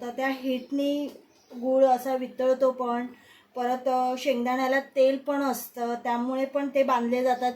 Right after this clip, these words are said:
छान लाडू. आणि आपण आपल्या हाताने बांधतो ना, तर आपल्या हाताची पण हीट असते, त्यामुळे ते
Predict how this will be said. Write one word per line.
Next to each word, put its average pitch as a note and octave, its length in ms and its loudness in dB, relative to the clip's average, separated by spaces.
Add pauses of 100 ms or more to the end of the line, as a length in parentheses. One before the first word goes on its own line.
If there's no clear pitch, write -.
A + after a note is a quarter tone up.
छान A#3+ 200 -2
लाडू. A3+ 340 -2 (640)
आणि C4 240 0
आपण C#4+ 260 0
आपल्या D4 340 -2
हाताने C#4 460 -2
बांधतो A#3+ 400 -2
ना, B3 140 -6 (280)
तर C4 100 -4
आपल्या C4 280 -2
हाताची C4 440 -4
पण D#4+ 180 -6
हीट C4 320 -2
असते, G#3 460 -8 (1300)
त्यामुळे B3+ 340 -2
ते C#4+ 400 0